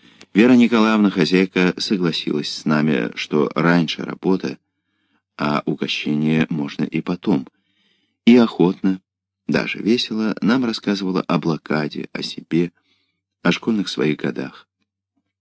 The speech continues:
Муж её угрюмо, как нам показалось, отмалчивался. Но из этого человека много не вытянешь, профессионально прикидывали мы. Так, кажется, и ушли бы, не попадись нам на глаза в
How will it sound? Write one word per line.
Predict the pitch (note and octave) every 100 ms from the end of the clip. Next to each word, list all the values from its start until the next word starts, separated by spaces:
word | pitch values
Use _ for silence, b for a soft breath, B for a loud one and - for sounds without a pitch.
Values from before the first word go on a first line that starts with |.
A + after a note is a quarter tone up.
| _ _ B B B B B _
Муж | F2+ C#3 C#3 C3
её | A#2+ A#2+
угрюмо, | - F2+ E2+ G#2 A#2 D2+
как | - -
нам | C#2+
показалось, | - D#2+ D2+ E2 E2+ -
отмалчивался. | F#2+ - D2 C2+ - - - - - - _ _ _ _ _ _ _ _ _ -
Но | F#2+
из | G#2
этого | G#2 G#2
человека | G2 G2+ F#2 F#2+ F2+
много | D#2+ E2 D#2+
не | E2 E2
вытянешь, | D#2 C#2+ C2 B1+ C#2+ - _ _ -
профессионально | D2 - D2 C#2+ C#2 C#2
прикидывали | - - - - - -
мы. | - - _ _ _ _ _ _ _ _ _ _ -
Так, | G#2+ G#2
кажется, | B2 A2+ B2
и | - - B2
ушли | A#2 - A2 G#2+ B2
бы, | D#2+ C#2+ - _ _ _ _ _ _
не | F#2+ F#2+
попадись | F2 D#2 D2 G#2+ - E2
нам | E2 D2
на | C#2+
глаза | D2+ D2+ F2+
в | F2